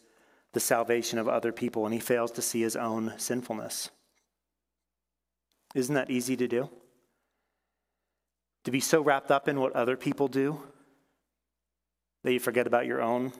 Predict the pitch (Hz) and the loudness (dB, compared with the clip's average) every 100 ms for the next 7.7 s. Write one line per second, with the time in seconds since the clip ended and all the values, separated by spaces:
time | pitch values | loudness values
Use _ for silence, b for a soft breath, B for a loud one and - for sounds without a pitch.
0 | - - _ _ _ _ - 147 127 127 | -20 -20 _ _ _ _ -12 -4 -4 -2
1 | 127 131 - - - _ _ _ _ _ | -2 -2 -4 -10 -14 _ _ _ _ _
2 | _ _ _ _ _ _ _ _ _ _ | _ _ _ _ _ _ _ _ _ _
3 | _ B B B B B B - 147 139 | _ B B B B B B 2 4 4
4 | 143 135 135 139 135 127 117 - 131 123 | 2 2 0 0 2 2 0 -2 -4 -2
5 | - 131 117 120 - - 110 107 - - | 0 0 0 -2 -6 0 0 2 -2 -4
6 | B B B B - 107 104 107 - 113 | B B B B -8 -6 -4 -6 -2 0
7 | 110 104 104 104 107 104 | 2 0 -4 -4 -4 -4